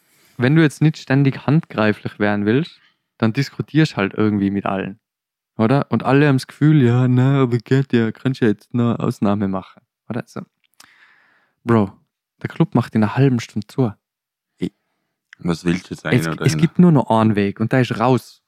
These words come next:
Speaker 2: Ja.
Speaker 1: <laughs> So. Ich, die, die Bar macht zu, die, die schenken nicht einmal mehr was aus. Du kannst unten im hellen Raum stehen. Ist das, was du willst?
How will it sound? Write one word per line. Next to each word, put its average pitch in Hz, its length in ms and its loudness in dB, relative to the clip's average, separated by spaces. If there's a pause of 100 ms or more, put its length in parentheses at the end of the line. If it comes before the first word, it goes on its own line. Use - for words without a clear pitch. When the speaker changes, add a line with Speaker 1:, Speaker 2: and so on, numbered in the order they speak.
(160)
Speaker 2:
Ja. 87 240 -8
Speaker 1:
<laughs> - 40 -20 (600)
So. 131 140 -4 (500)
Ich, 120 160 -4 (600)
die, 120 100 0 (160)
die - 60 -2
Bar 165 380 0 (120)
macht - 240 -2
zu, 180 280 4
die, 123 240 -8 (140)
die 143 120 -2
schenken 170 320 0
nicht 170 120 4
einmal 175 180 4
mehr 143 100 2
was 127 100 2
aus. 160 360 0 (160)
Du - 80 -8
kannst - 200 -2
unten 185 460 4 (320)
im 139 100 4
hellen 180 360 2
Raum 175 260 4
stehen. 104 400 0 (220)
Ist - 100 -8
das, 180 140 0
was 190 160 0
du 185 120 2
willst? 196 360 0